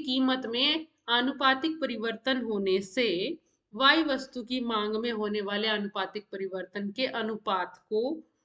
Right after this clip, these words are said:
अनुपात के माप को हम क्या कहते हैं? Cross elasticity of demand।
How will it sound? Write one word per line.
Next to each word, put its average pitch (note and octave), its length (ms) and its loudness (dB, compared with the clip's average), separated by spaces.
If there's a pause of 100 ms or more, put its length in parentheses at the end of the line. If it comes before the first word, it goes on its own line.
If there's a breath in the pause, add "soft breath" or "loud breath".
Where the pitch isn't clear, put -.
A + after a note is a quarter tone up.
(1300)
अनुपात A3 560 2
के A#3 180 2
माप F#3 300 -2 (120)
को C#4+ 360 0 (200)
हम G3 200 0
क्या G#3 180 2
कहते G3+ 420 -2
हैं? B3+ 240 0 (340)
Cross A3 340 4
elasticity F3 720 -6
of F3 100 -8 (140)
demand। A#3 380 0